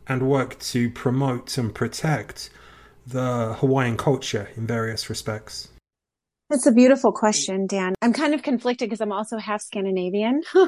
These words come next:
Speaker 2: So, and I also have some Asian on my paternal side. Because of the way that the world was back during my parents' era, uh, my father became a Christian and left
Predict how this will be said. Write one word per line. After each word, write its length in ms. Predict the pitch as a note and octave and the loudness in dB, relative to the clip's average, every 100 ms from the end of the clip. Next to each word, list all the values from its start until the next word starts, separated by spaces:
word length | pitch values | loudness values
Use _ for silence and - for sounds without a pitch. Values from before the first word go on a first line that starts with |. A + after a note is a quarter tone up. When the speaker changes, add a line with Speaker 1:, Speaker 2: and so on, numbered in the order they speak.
| F#4 F4 - - - - _ | 4 0 -4 -18 -20 -20 _
Speaker 2:
So, 160 | D4 B3+ | 4 4
and 100 | B3 | 4
I 100 | A#3+ | 0
also 200 | C4 E4 | -2 -4
have 380 | C#4+ B3 B3 B3 | -2 -2 -2 -6
some 200 | B3+ A#3+ | -10 -6
Asian 460 | G#3+ A#3+ B3+ B3+ | -4 -4 -4 -6
on 220 | C4 A3 A3 | -6 -6 -6
my 320 | G#3 G#3 - | -6 -6 -6
paternal 460 | A#3+ - A3 A3 B3 | -8 -6 -2 -2 -2
side. 460 | C4 C4 C4 C#4+ E4 _ _ | 0 0 0 -2 -6 _ _
Because 460 | D4 D4 D#4 E4+ F4 | 4 6 6 4 4
of 140 | F4+ | 4
the 100 | D4 | 6
way 200 | A#3 A3 | 6 4
that 200 | A3 G#3+ | 2 -2
the 140 | A3+ G#3 | -4 -2
world 420 | G#3 G3+ G3+ F#3 | 0 0 0 -2
was 500 | F#3+ D#3+ E3 - - | -2 -4 -6 -14 0
back 320 | G3 F#3 F#3 | 4 4 2
during 300 | - F#3+ F#3+ | 2 4 4
my 200 | F#3+ F3+ | 4 2
parents' 520 | G3+ G#3 F#3+ F#3 F3 - | 0 2 4 4 0 2
era, 520 | F#3+ F#3 F3+ F3 F3+ - _ | 4 4 4 2 0 -6 _
uh, 180 | G#3 G3+ | -2 0
my 200 | G3 G3 | 2 0
father 580 | F#3+ G#3 G#3 G3 F#3 F#3 _ _ _ _ | 2 2 4 2 -2 -6 _ _ _ _
became 280 | G#3 G3+ A3+ | -2 2 2
a 60 | G3+ | 2
Christian 760 | - G3+ - F#3 F3 F3+ F#3+ - | -2 -4 -4 -6 -6 -6 -8 -6
and 340 | F#3+ F#3+ F#3 F3+ | -2 2 2 2
left 600 | F#3+ G3 G#3 G#3+ - - | 4 6 6 2 -6 -10